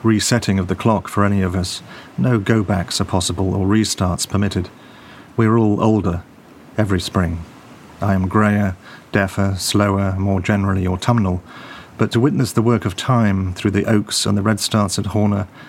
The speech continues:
allows me to feel the quickening of the world and its coming to life year after year. And seeing the migrants begin again in that place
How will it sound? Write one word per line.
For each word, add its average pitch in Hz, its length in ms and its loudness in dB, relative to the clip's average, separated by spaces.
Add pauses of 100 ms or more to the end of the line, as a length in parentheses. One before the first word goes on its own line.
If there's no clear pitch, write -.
(260)
allows 123 320 2
me 120 60 0
to 113 100 -2
feel 104 380 2
the 101 100 0
quickening 107 460 0
of 90 80 -2
the 104 80 2
world 98 440 0 (540)
and 107 100 0
its 101 140 -2
coming 113 280 2
to 113 100 0
life 104 420 0 (380)
year 107 320 2
after 92 200 -4
year. 98 400 0 (1000)
And 104 140 -2
seeing 135 280 2
the 120 60 2
migrants 117 460 2
begin 110 280 2
again 98 260 2
in 95 80 0
that 92 180 -2
place 92 420 -2